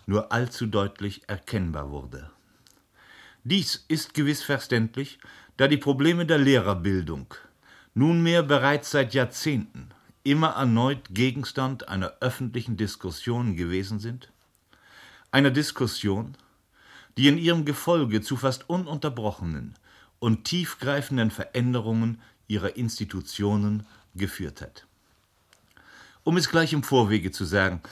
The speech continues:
bis zu einem gewissen Grade sind diese dauernden Auseinandersetzungen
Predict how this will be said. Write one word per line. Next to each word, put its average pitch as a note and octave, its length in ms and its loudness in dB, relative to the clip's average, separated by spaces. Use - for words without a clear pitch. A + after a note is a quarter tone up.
bis C#3 160 0
zu F3 100 4
einem D#3+ 360 2
gewissen D3+ 480 0
Grade A#2 680 0
sind C3+ 340 -2
diese B2+ 200 -2
dauernden C#3+ 480 0
Auseinandersetzungen A2 1300 -2